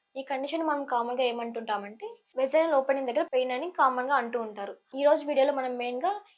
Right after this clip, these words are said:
ఈ వెజైనల్ ఓపెనింగ్లో పెయిన్ రావడానికి గల కారణాలు ఎలా ఉంటాయి, లక్షణాలు ఎలా ఉంటాయి, అలాగే ఎలా డయాగ్నోసిస్ జరగాలి, అలాగే ట్రీట్మెంట్ ఆప్షన్ గురించి క్లియర్గా తెలుసుకుందాం. ఇదంతా నేను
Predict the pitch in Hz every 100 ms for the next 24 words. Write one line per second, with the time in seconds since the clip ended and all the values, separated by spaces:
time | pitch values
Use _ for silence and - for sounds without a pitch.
0 | - 277 254 254 311 330 285 285 285 294
1 | 311 320 262 277 269 254 254 247 240 240
2 | 226 240 240 233 233 233 233 226 226 277
3 | 254 240 240 233 226 233 226 254 302 330
4 | - - - - 277 294 285 262 247 269
5 | 247 254 226 226 220 233 240 247 262 320
6 | - 294 294 285 247 - 240 254 370 277
7 | 269 285 233 - 214 - - 285 285 330
8 | 311